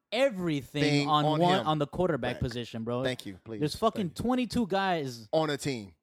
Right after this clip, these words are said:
Speaker 1: on the field at any given, uh, uh, uh, on every fucking play, unless there's too many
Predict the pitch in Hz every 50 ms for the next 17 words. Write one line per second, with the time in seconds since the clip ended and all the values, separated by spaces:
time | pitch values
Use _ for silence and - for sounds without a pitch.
0 | _ - 156 160 156 147 117 - - - 247 254 226 190 160 151 143 156 - 151
1 | 160 170 180 180 175 151 156 180 170 165 160 - 147 147 - 139 147 143 139 143
2 | _ - 160 170 - 175 - 214 - 220 214 202 202 - - 190 170 165 143 127
3 | 147 139 107 101 104 117 123 135 147 - - 156 131 - - 143 139 131 123 117